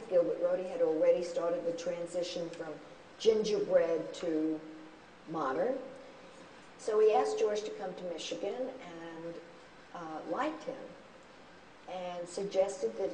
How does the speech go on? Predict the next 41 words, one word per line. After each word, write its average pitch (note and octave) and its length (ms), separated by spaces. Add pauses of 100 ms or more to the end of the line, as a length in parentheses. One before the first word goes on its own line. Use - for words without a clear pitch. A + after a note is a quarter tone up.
he F#3 160 (100)
come E3+ 200
on E3 140
board D#3+ 220
as E3+ 120
director D#3 400
of E3+ 80
design. E4 300
And G3 120
George F3 220
said, - 220 (440)
"I D3+ 60
don't F#3+ 100
know E3+ 140
anything D#3 240
about B2+ 280
furniture. C#4 520 (920)
I, E3 440 (120)
I E3 60 (160)
really A3+ 220
don't - 180
think - 180
I'm D3+ 220
your G3 100
man, F#3 480 (800)
and F3 220
I E3+ 80
think F#3 260
you G3 60
should G3+ 200
look F#3 180
elsewhere." D#3+ 580
So D#3+ 440 (1000)
George F3+ 260
came F3+ 180
back E3 260
to F#3 100
New F3+ 160
York, D#3+ 260 (400)
and, D#3 200
uh, D#3 320